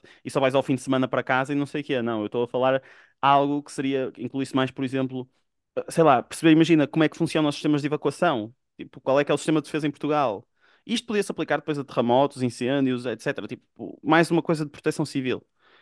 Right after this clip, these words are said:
Essa seria muito mais a minha ideia. Só por dizer, porque eu acho que nós claramente vivemos para aí vinte ou trinta anos em que achávamos que paz no mundo, et cetera, é tudo muito bonito.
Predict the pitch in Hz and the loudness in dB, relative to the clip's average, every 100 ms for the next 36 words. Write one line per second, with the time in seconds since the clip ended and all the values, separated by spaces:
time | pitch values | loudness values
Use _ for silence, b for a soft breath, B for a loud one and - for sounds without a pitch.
0 | _ 160 151 185 185 175 160 151 143 131 | _ -4 -2 0 4 4 4 2 2 4
1 | 127 113 101 98 - _ - 156 156 170 | 2 2 0 -2 -10 _ -2 -2 0 -2
2 | 156 147 127 139 131 156 135 - 143 - | 0 -2 -2 -2 0 2 2 -2 -4 -2
3 | 139 135 127 135 131 127 131 127 127 131 | -2 -2 -2 -4 -4 -2 0 2 2 0
4 | 127 131 123 120 123 117 120 123 120 - | 0 0 0 -2 -2 -4 -2 0 0 -4
5 | - 120 - 123 123 117 120 113 - 113 | -6 -2 2 2 2 0 0 -2 -2 -4
6 | 117 123 113 113 123 139 180 - | -2 -2 -4 -4 -2 -2 -2 -8